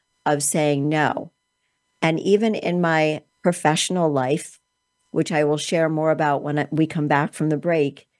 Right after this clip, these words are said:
saying no gets harder as the stakes get higher, right? I thought the stakes were big back then, but then as you get into business and you have to say no, it gets even harder.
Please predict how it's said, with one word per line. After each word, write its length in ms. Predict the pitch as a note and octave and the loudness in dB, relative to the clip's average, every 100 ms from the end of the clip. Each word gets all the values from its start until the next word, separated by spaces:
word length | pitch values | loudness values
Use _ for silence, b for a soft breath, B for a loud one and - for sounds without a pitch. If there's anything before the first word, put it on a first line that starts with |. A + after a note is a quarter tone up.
| _ _ _ _ _ _ _ _ | _ _ _ _ _ _ _ _
saying 500 | - - F3+ F3 F3 | -10 -2 0 2 0
no 460 | D#3+ D3+ D#3+ A3+ A#3+ _ _ _ _ _ _ _ _ _ _ _ - | 0 2 2 0 -4 _ _ _ _ _ _ _ _ _ _ _ 2
gets 200 | A3+ A3 | 4 4
harder 540 | - - G#3+ B3 C4+ | -6 -2 0 2 2
as 240 | - E3+ D#3 | 0 -4 -4
the 80 | |
stakes 500 | D#3+ - - D#3 - - | -4 0 4 4 2 -2
get 160 | C#3+ | -2
higher, 460 | D3+ A#2 - A2 - - | 0 -2 -2 -4 -8 -6
right? 340 | D3+ D3+ F#3+ - - | 0 0 0 -4 -6
I 120 | E3+ | 0
thought 200 | F3+ F3+ | 0 0
the 80 | F#3 | -2
stakes 380 | - E3+ - | 2 2 2
were 100 | E3 | -2
big 300 | D3 D#3 D3 | 2 2 2
back 260 | D3 C#3+ C#3+ | 0 -2 0
then, 280 | D#3 D#3+ D#3+ | 0 0 -2
but 180 | D#3+ - | -2 -2
then 160 | F3 | 0
as 180 | F3 E3 | 0 0
you 60 | D#3 | 2
get 180 | D#3 | 4
into 240 | D3+ D3+ D3+ | 2 -2 0
business 480 | D3+ D3+ E3+ E3 - | 2 2 0 0 -2
and 180 | D#3+ D3+ | 0 0
you 80 | |
have 200 | C#3+ C3+ - | 2 -2 -2
to 100 | D3+ | -4
say 240 | - D3 | 0 0
no, 460 | D3 C#3 C#3 F3+ - b b b b b b | 2 2 2 0 -4 b b b b b b
it 100 | E3+ | -4
gets 300 | - D3+ D3+ - | 2 0 0 -4
even 260 | D#3+ D3+ D3 | 0 0 0
harder. 380 | D#3 B2+ A#2 | 0 0 0